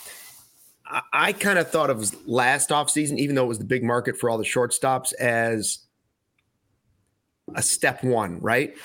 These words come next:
But I, I always kinda looked at this offseason as the bigger leap because there were so many problems with the roster last year. It was just kinda like,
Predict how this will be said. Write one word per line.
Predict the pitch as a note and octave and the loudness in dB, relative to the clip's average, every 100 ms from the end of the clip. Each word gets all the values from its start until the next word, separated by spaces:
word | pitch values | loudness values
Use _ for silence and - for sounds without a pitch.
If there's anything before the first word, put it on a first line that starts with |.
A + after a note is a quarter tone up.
| - | -6
But | - | 0
I, | C#3 - - - D3 | 0 0 -10 -2 2
I | |
always | E3+ A3+ B3 F3+ | 4 4 2 0
kinda | - D#3+ | -2 -2
looked | D3+ C#3+ B2+ | 0 0 -4
at | - | -2
this | E3+ F3+ - | 0 0 0
offseason | B2 A2 - A#2+ A2 A2 - | 0 0 0 -2 -2 -4 0
as | B2 A2+ F#2+ _ C#3+ | 0 0 -6 _ -2
the | |
bigger | B2 G2 D#3 B2+ G#2+ | -2 0 0 2 0
leap | B2+ A#2 - - _ _ _ _ _ _ _ _ - | 0 -2 -4 -20 _ _ _ _ _ _ _ _ -6
because | C#3+ E3+ D#3 | 0 0 0
there | F3+ | 0
were | E3+ | 2
so | - - - G3+ G3+ | 0 0 0 2 2
many | D#3 A#2 | 2 -2
problems | - B2 A2 G#2+ G#2+ G2 | 0 0 0 0 -4 -4
with | G#2 | -6
the | G2+ | -2
roster | G#2 G#2 - A2 | 0 0 -2 -2
last | A2 A2 - | 0 0 -2
year. | G#2 | -4
It | |
was | A#2+ | -2
just | C#3 | -2
kinda | - D#3 | 0 0
like, | C3+ A2+ | 2 0